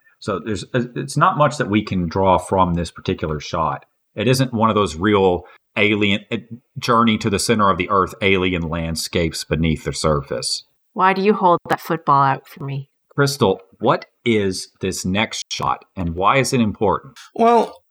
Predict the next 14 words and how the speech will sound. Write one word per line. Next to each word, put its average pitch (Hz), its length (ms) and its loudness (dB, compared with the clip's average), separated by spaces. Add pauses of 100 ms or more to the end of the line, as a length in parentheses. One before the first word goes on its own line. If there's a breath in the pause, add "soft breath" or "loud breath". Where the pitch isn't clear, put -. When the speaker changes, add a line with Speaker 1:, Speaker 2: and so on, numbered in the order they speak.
(200)
Speaker 3:
the 202 200 0
dress - 600 -2
that 151 180 0
this 135 200 0
figure 131 340 0
is 113 160 -2
wearing 110 580 2 (300)
kind 165 240 0
of 143 80 0
reminiscent 135 640 0
of 110 260 0
Zelda's 113 420 0
white 104 300 0
dress. - 680 -8